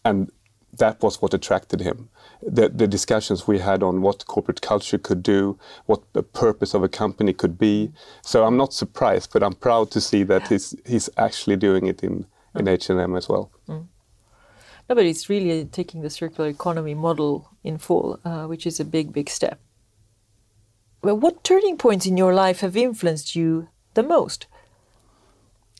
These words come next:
Speaker 1: The turning point that influenced me the most was, uh, that I had started a company still during my studies called GlocalNet and had a very quick development,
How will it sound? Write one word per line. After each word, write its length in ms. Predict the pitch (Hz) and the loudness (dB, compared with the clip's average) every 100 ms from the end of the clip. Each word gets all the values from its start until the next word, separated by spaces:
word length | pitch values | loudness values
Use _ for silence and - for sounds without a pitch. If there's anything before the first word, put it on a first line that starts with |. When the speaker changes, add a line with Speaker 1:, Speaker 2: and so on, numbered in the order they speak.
| _ _ _ - | _ _ _ -4
Speaker 1:
The 80 | 131 | -2
turning 340 | 143 147 135 | 2 2 2
point 380 | - 117 107 - | 0 0 0 0
that 220 | 113 - | -2 2
influenced 540 | 107 95 120 107 - | 0 0 -2 -2 0
me 100 | 101 | 0
the 100 | 95 | 2
most 400 | 98 101 104 - | 2 2 0 -2
was, 280 | - 98 - | -2 -2 0
uh, 640 | 98 95 92 90 90 87 87 | 2 2 2 2 2 0 0
that 160 | 98 - _ _ - | -2 -4 _ _ -6
I 100 | 107 | -2
had 160 | 98 98 | -2 -4
started 480 | - 117 113 107 - - | -2 0 2 0 -4 -10
a 60 | |
company 600 | 95 107 101 101 92 90 92 _ - | -6 -4 -2 0 0 0 -2 _ -20
still 280 | - 113 95 | 0 2 2
during 300 | 92 92 92 | 2 2 2
my 160 | 90 | -2
studies 360 | 90 - 101 92 | -4 -2 0 0
called 240 | - 92 | 0 0
GlocalNet 640 | 101 107 - 95 90 - - | 2 0 0 -2 -2 -6 -8
and 320 | 95 87 - _ _ _ _ _ _ _ _ - | -4 -4 -8 _ _ _ _ _ _ _ _ -6
had 200 | 131 113 | 0 2
a 60 | |
very 760 | 101 98 120 110 101 101 - - _ - - | 0 2 4 4 4 2 -2 -14 _ -20 -12
quick 560 | - 113 - - - - | 0 0 0 -18 -14 -2
development, 800 | 107 107 113 - 113 107 101 | 2 4 2 0 0 0 -2